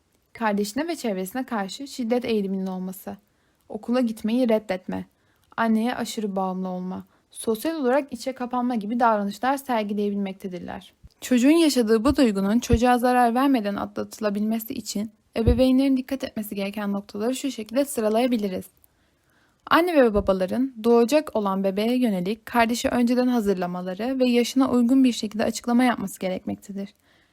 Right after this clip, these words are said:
Çocuğa hiçbir açıklama yapmadan bebek dünyaya geldikten sonra bebek ile ilgili açıklamalar yapmak önerilmemektedir.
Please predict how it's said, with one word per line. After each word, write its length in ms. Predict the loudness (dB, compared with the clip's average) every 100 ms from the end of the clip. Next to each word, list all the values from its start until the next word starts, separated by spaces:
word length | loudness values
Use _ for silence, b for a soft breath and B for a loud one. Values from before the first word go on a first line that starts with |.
| _
Çocuğa 300 | -2 4 6
hiçbir 380 | 4 -2 -4 -4
açıklama 420 | -6 -4 0 2
yapmadan 640 | 0 0 -4 -2 -4 -2 0
bebek 280 | 0 0
dünyaya 280 | 2 2 2
geldikten 540 | 4 2 2 -2 0 0
sonra 400 | 2 2 4 0
bebek 300 | 0 0 -2
ile 180 | -8 -12 -10
ilgili 340 | -8 -6 -8
açıklamalar 640 | -8 -12 -6 -2 0 2 0
yapmak 480 | -2 -4 -6 -6 _
önerilmemektedir. 1040 | 0 2 2 0 -4 -8 -12 -14 -14 -14